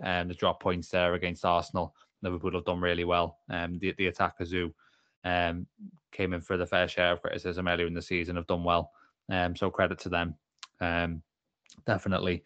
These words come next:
And now, obviously, yeah, like you mentioned, decision time for the weekend. I mean, we'll finish off with you then, Dan. Chris has sort of teed it up there. I mean, would you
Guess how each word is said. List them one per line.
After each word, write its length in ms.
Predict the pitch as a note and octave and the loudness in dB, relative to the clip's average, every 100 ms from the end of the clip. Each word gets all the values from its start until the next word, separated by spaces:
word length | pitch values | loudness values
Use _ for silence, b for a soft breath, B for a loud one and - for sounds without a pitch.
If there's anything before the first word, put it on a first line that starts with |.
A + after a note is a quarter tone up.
| b b b - | b b b 2
And 100 | G2 | 8
now, 140 | F#2+ | 10
obviously, 320 | F#2 F#2 G#2+ | 8 6 6
yeah, 140 | G2 G2 | 8 10
like 160 | F#2+ | 8
you 60 | F#2+ | 6
mentioned, 340 | F#2 F#2+ G#2 | 2 2 -2
decision 380 | F#2 G2 F2 F#2+ | -2 -2 -2 0
time 400 | - G2 F#2+ G#2+ | 4 6 6 4
for 240 | - G2 | 4 6
the 80 | F#2 | 6
weekend. 440 | F2+ E2+ G#2 F#2+ F#2 | 2 0 0 0 2
I 40 | |
mean, 240 | F#2 F2+ | 2 0
we'll 320 | - - _ - | -2 -16 _ 2
finish 240 | G2 F#2 | 2 6
off 160 | G2 G#2 | 4 4
with 120 | F#2 | 0
you 140 | F2+ | 2
then, 260 | F#2 F#2+ F#2 | 4 4 6
Dan. 280 | F#2+ F#2+ - b b - | 4 4 -2 b b 2
Chris 220 | G2+ - | 2 2
has 120 | F#2 | -2
sort 140 | - G2 | 0 0
of 60 | - | 0
teed 200 | G2 F#2 | 0 2
it 100 | F#2 | 4
up 160 | F#2+ | 2
there. 300 | - F#2+ F#2 | 4 6 6
I 40 | F#2 | 4
mean, 280 | F#2+ F#2 - _ _ _ - | 2 0 -4 _ _ _ 0
would 220 | A2+ G#2+ | 2 4
you 320 | G2+ A2 A2 | 6 6 6